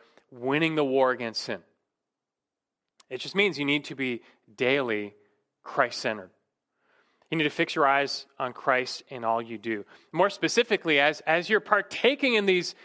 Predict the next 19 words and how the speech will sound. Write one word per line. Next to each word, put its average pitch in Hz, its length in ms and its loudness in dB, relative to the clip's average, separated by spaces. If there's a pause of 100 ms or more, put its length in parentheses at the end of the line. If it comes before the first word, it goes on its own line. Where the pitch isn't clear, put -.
(180)
means 190 320 0
of 190 140 0
grace, 233 340 2
these 143 200 -4
means 170 280 -2
of 147 140 -2
renewing 175 340 2
your 156 100 2
mind, 165 520 2 (580)
you 143 120 -4
have 165 120 4
an 143 120 -2
eye 160 540 0
to 156 140 -4
Christ - 800 0
in 175 100 -2
all 240 220 4
of 214 100 0
them. 117 160 0